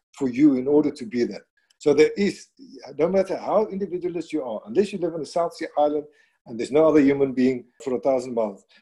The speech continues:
f-, for the rest of us, you can be as individualist as you like, but there's a communal aspect. The, the vice versa is as true.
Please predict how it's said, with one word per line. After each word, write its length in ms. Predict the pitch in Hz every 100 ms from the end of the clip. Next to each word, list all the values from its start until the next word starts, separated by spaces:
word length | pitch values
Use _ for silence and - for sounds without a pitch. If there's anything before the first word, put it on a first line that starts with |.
| _ _ 156
f-, 400 | 127 _ - 123
for 120 | 135
the 100 | 120
rest 240 | 120 208 202
of 100 | 147
us, 240 | 131 - _ _ _
you 80 | _
can 120 | 143
be 80 | 139
as 140 | 139
individualist 560 | 139 127 175 214 196 160
as 140 | -
you 60 | 151
like, 300 | 131 120 - _ _ _ -
but 140 | 117
there's 180 | 127 123
a 60 |
communal 400 | 135 127 127 135
aspect. 280 | 127 - - 104 _
The, 280 | - - -
the 160 | 196 196 _
vice 280 | - 165 160
versa 400 | 143 156 160 151 - -
is 240 | 160 156 -
as 280 | 180 170 -
true. 320 | - 151 113